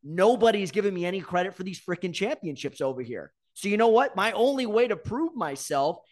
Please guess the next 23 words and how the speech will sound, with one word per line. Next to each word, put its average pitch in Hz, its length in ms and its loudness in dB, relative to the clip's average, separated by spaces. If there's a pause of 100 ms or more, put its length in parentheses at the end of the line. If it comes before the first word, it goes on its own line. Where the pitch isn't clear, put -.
(140)
is - 200 -6
to 214 80 -4
go 226 180 6
out 240 140 8
on 226 100 4
my 214 140 2
own, 240 200 0 (160)
o-, 180 300 2
away 180 440 0
from 220 180 -10
the 185 80 -4
shadow 151 420 0
of 127 80 -8
Shaq 139 360 -4 (260)
and 208 120 2
away 220 220 6
from 233 160 -8
the 214 80 -4
shadow 208 380 0
of 202 100 -6
Phil 214 180 0
Jackson. 180 460 -4
Otherwise, 196 420 4